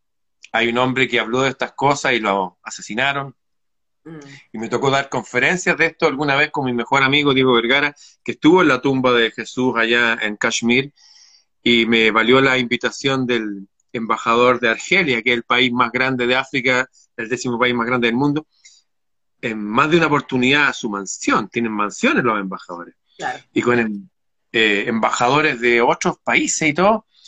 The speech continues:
Speaker 1: y yo contando la historia, pues, en español, que para ellos es, está en el Corán, de hecho. Está en el Corán de que la historia de Jesús es un poquitito distinta como nos enseñaban a nosotros, ¿ah?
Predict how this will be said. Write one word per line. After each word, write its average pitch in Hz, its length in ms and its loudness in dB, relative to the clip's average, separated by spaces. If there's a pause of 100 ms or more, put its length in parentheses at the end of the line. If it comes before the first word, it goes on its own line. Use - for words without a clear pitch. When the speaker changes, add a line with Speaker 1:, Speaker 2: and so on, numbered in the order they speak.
(160)
Speaker 1:
y 113 80 -4
yo 165 160 2
contando 175 580 2
la 160 80 -2
historia, 151 420 -6
pues, 104 160 -10
en 113 40 -8
español, 180 420 -2
que 175 120 -2
para 147 220 2
ellos 185 260 4
es, 151 140 -6 (960)
está - 180 -2
en 175 60 2
el 156 100 0
Corán, 143 340 -2
de 87 80 -12
hecho. - 200 -20 (200)
Está - 120 -10
en 127 80 -4
el 123 80 -6
Corán 139 340 0
de 143 100 0
que 127 80 -2
la 123 60 0
historia 139 280 2
de - 60 -6
Jesús 127 200 -6
es 143 260 -2
un 120 80 -4
poquitito 127 360 -2
distinta 156 540 0
como 156 160 0
nos 151 120 2
enseñaban 143 360 0
a - 40 -4
nosotros, - 380 -12 (360)
¿ah? 233 80 0